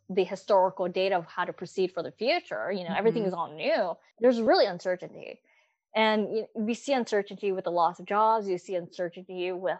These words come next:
Speaker 1: like, everyone, you know, trying to get with the vaccination, like, you know, what will come out of it, you know? I would just say that, like, twenty twenty has impacted everyone's lives greatly. And, you know, I have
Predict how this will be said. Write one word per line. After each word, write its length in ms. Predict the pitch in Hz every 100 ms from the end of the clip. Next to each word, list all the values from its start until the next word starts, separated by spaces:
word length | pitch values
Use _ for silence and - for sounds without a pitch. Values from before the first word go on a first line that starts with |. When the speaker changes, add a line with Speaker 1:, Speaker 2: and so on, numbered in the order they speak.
| -
Speaker 1:
like, 400 | 151 95 - -
everyone, 720 | 202 190 190 180 180 170 175
you 100 | 170
know, 180 | 156 156
trying 280 | - 175 165
to 60 | 160
get 180 | 143 _ -
with 340 | 214 185 185 202
the 80 | 180
vaccination, 800 | 165 156 175 175 214 220 220
like, 200 | 196 156 _ _ _ _ _ _ 214
you 120 | 202
know, 140 | 175
what 300 | 170 196 226
will 80 | 208
come 240 | - - 208
out 240 | - 185 190
of 220 | 170 170
it, 260 | 151 143 -
you 120 | 185
know? 240 | 175 175 - _ -
I 80 | 240
would 160 | 254
just 220 | 233 220 -
say 300 | 196 190 185
that, 260 | 180 175 -
like, 440 | 175 175 170 175 _
twenty 400 | - 233 247 269
twenty 240 | 262 226 208
has 140 | 202
impacted 720 | 190 180 - - 185 - 190
everyone's 440 | 151 180 180 175 170
lives 260 | 160 160 -
greatly. 680 | 160 151 - 185 220 302 _ _ _
And, 220 | 196 190 185
you 60 |
know, 180 | 180 175
I 260 | - 185 185 _
have 320 | 170 - 185